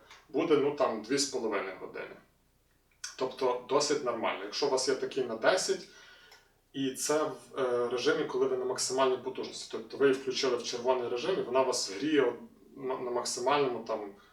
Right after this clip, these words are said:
ну, в районі п'яти-шести годин. На середньому, на слабшому режимі вона бере в два рази менше. Тобто це ми ще множимо на два. Я рахую, що це дуже круто.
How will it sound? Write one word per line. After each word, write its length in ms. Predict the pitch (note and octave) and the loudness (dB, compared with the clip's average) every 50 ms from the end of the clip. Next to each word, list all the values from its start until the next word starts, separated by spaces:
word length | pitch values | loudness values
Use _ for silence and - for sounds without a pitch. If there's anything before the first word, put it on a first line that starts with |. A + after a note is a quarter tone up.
| _ _ _ - _ - | _ _ _ -20 _ -12
ну, 300 | C3 B2 A#2+ A2 A#2 - | -6 -6 -6 -6 -6 -8
в 40 | - | -4
районі 400 | A#2+ A#2+ B2+ C3 B2+ A#2+ A#2+ A2+ | 0 4 4 4 4 2 0 -4
п'яти-шести 680 | A2+ - - A#2+ A#2 - C3+ - - B2+ - - - B2+ | -4 -6 -6 -6 0 2 2 2 2 0 -2 0 -2 -2
годин. 460 | B2 A#2+ A2 A#2 F3 G#3+ A#3 A#3 - - - - - - | -2 -2 -2 2 2 2 2 0 -6 -12 -16 -20 -12 -4
На 120 | B2+ C3+ C3 | -2 0 2
середньому, 560 | - - D3 C#3+ D#3+ D#3+ D3 C#3+ C#3+ C#3+ C#3 | 2 2 2 4 4 4 2 2 0 0 0
на 100 | C#3 C#3 | 0 0
слабшому 500 | - - - - - - - F3+ D#3+ C#3+ | 0 2 2 2 2 0 -4 -2 -2 -2
режимі 260 | C3+ C3 C3 B2 A2+ | 0 0 0 -2 -2
вона 200 | A2+ A#2+ C#3 C#3+ | -2 -2 -2 -2
бере 200 | C#3 C3+ B2 - | 0 2 0 0
в 100 | - - | 0 0
два 180 | - A#2+ B2 B2+ | 0 2 4 4
рази 240 | C3 - - A#2 | 4 2 2 -2
менше. 520 | A2+ A2+ G#2+ G2 G2+ - - - - - - - - _ - | -4 -4 -4 -4 -4 -4 -6 -8 -8 -8 -12 -16 -20 _ -14
Тобто 200 | - - - C3 | -14 -8 -6 -6
це 180 | - - D3 C#3+ | -2 0 2 2
ми 100 | C3+ C3 | 2 2
ще 220 | - - - B2+ | 0 2 0 0
множимо 340 | B2 A#2+ A#2+ A2+ - - G#2+ | 2 2 0 -2 -2 -4 -6
на 80 | G#2+ G#2 | -8 -8
два. 220 | - - A2 A2 | -6 -4 -4 0
Я 120 | G#2+ B2 | 2 2
рахую, 220 | C3 C3 - C3 A#2 | 2 2 2 0 -4
що 120 | - - | -4 -4
це 60 | - | -8
дуже 280 | A2+ A2+ B2 A2+ - - | -6 -4 -4 -4 -4 -6
круто. 340 | - - - - - - | -8 -10 -12 -12 -14 -14